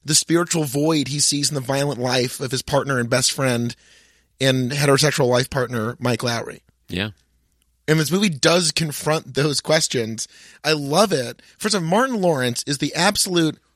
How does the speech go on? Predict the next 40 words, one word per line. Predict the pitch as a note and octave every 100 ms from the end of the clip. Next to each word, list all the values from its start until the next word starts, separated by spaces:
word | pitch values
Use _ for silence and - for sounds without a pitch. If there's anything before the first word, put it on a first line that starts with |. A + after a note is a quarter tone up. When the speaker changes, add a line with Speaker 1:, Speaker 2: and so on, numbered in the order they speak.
| _ -
Speaker 1:
heart | F3+ F3+
and | D3+ C#3
soul | C#3 B2 A#2+
of | A#2
these | A#2
movies. | A2+ - - - - _ _ _ _ _ _ _
Because | D#3+ E3 D#3+
Speaker 2:
Yeah. | B2+
Speaker 1:
as | D#3+
mu-, | F3 F3 -
you're | E3+
watching | G3 B3 A#3 F3
Will | F3
Smith | - F3
do | D#3
his | C#3+ -
thing, | C#3+ D3 D3
and | B2+ C#3
that's | F3
like | F#3+ C#3+
watching, | C#3+ C#3 D3+
like, | C3+ B2+
a |
finely | - C#3+ C#3+ D3
oiled | C3 B2+
machine | B2 B2 C3+ B2 A#2 A2+
just | C3+ B2
work. | A#2 A2+ - - _ _ _ _
And | D3+
it's | D3+
delightful. | - A#2+ G2+ - - _ _ _ _ _ _ _ _ _ -
But | D3+ C3
Martin | D3 F3 A3+
Lawrence, | F3 F3+ F3 C#3+ - - _ _ _
as | - D3 C3+
the | C3
soul | - E3+ F3
of | C3
this | A#2+
movie, | B2 A2 G#2+ G2+